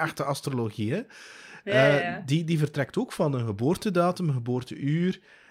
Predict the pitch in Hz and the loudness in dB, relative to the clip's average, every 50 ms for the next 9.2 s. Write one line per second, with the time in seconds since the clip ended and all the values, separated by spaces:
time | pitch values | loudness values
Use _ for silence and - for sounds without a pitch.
0 | - - - 131 139 135 131 127 127 - 139 127 127 135 - - - 143 131 - | -14 -8 -4 0 2 2 2 0 0 0 0 2 2 2 0 0 -2 -2 -2 -4
1 | - - 123 123 120 123 117 117 113 120 117 - - 113 - - 110 110 113 110 | -4 -4 -4 -2 -2 -2 -2 -2 -2 -2 -4 -4 -6 -6 -4 -2 -2 0 0 0
2 | 110 - 107 113 110 110 110 107 107 120 120 - - - 110 107 107 107 104 107 | -2 -4 -4 -4 -4 -4 -4 -4 -4 -6 -8 -8 -8 -6 -6 -4 -4 -4 -4 -4
3 | 104 104 110 110 101 98 110 120 135 131 - - 139 131 - 127 117 110 110 107 | -6 -6 -6 -8 -6 -4 -4 -2 -2 -4 -4 -4 -4 -4 -4 -2 -2 -2 -2 -2
4 | 104 - - - 98 - 123 139 143 139 - - 123 - 127 127 123 113 113 123 | -4 -6 -6 -8 -6 -4 -4 -2 -2 -4 -4 -6 -6 -6 -4 -4 -4 -4 -2 -2
5 | 113 110 101 - - 147 180 - - - - - - - - - - - 135 147 | -2 -4 -4 -4 -6 -6 -6 -8 -12 -20 -20 -20 -20 -20 -20 -6 0 2 2 2
6 | 139 - _ - 135 143 131 - 139 - 151 143 135 123 120 117 123 156 165 - | 2 0 _ 0 0 2 2 0 0 0 0 2 2 2 2 2 2 0 0 -2
7 | 135 - - 135 - - 160 - - 170 170 151 151 135 147 151 165 156 - - | -2 -2 -2 -4 -4 -4 -6 -6 -4 -2 -2 -2 0 0 0 0 0 -2 -4 -12
8 | - - 131 127 123 120 117 117 - _ _ _ _ - 110 - - - 113 110 | -10 -6 -4 -2 -2 -2 -2 -4 -6 _ _ _ _ -10 -10 -8 -4 -2 -2 -2
9 | 107 104 104 104 | -2 -2 -4 -6